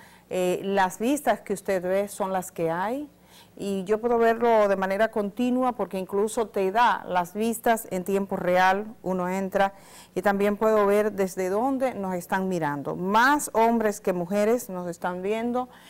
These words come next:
Dicen que eso tiene que ver con el uso que dan las, eh, mujeres a las tecnologías en República Dominicana. No solo es una condición de este programa, sino de casi todos los materiales informativos.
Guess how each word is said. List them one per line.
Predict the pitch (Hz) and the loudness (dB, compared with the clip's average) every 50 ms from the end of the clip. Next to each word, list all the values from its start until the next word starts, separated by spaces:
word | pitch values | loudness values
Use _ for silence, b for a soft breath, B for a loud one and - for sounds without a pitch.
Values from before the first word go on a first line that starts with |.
| B B B B B B | B B B B B B
Dicen | 190 196 196 220 202 - 220 | -8 -6 -4 -4 -4 -4 -4
que | - 214 | -4 -4
eso | - 226 202 | -4 -2 -2
tiene | 208 202 202 190 | 0 -2 -2 0
que | - 190 | 0 2
ver | 185 202 233 233 | 4 4 2 2
con | - 226 208 196 | 0 -2 -2 0
el | 190 185 196 | 0 0 0
uso | 226 262 285 277 - - 277 262 247 - | 0 0 0 -2 0 0 0 -2 0 -2
que | - 190 180 | -2 -2 0
dan | 190 185 190 196 202 202 | 0 0 0 0 0 0
las, | 196 185 175 175 175 - - | 2 2 2 0 -2 -6 -8
eh, | - 175 170 165 165 170 | -4 -2 -2 -2 -2 -4
mujeres | 175 185 185 180 190 196 202 196 | -4 -6 -4 -2 -2 0 0 2
a | 190 | 0
las | 180 175 - | 0 -2 -2
tecnologías | - 180 165 165 170 165 165 160 - - 240 247 254 254 254 247 - B B B B B B B | -6 -8 -6 -4 -6 -6 -6 -8 -6 -4 -2 0 0 0 0 -2 -8 B B B B B B B
en | - 175 | -6 -4
República | 180 180 175 190 196 202 196 - 196 | -4 -4 -2 -2 -4 -2 -2 -2 -2
Dominicana. | 180 175 175 175 180 180 - 226 233 226 208 | -2 -2 -4 -6 -8 -4 -4 -2 -2 0 -2
No | 196 190 190 | -2 -2 -6
solo | 180 - 202 202 190 190 190 | -6 -2 -2 -2 0 2 2
es | 185 190 185 185 - | 0 0 -2 -4 -8
una | 190 185 | -10 -8
condición | 175 185 175 165 170 - 196 180 | -6 -6 -6 -8 -8 -8 -8 -2
de | 175 165 160 | 0 0 0
este | 190 185 - 202 185 | 0 -2 -2 -4 -4
programa, | 175 - 175 165 170 170 180 185 190 190 185 | -4 -2 -4 -2 0 0 0 -2 -2 -4 -8
sino | - - 170 170 175 180 | -6 -8 -8 -6 -6 -6
de | 180 180 175 | -6 -6 -6
casi | - 175 170 - 180 165 | -6 -8 -8 -6 -10 -10
todos | - _ 202 196 202 196 | -8 _ -4 -2 -2 -2
los | 190 180 | -4 -4
materiales | 185 175 170 160 - 165 165 175 175 175 180 175 - | -6 -6 -8 -4 -4 -4 -2 -2 -2 -2 -4 -6 -8
informativos. | 175 170 - - 156 151 156 156 151 - 196 190 180 175 175 - | -12 -10 -8 -8 -8 -8 -8 -12 -10 -8 -8 -6 -4 -6 -6 -8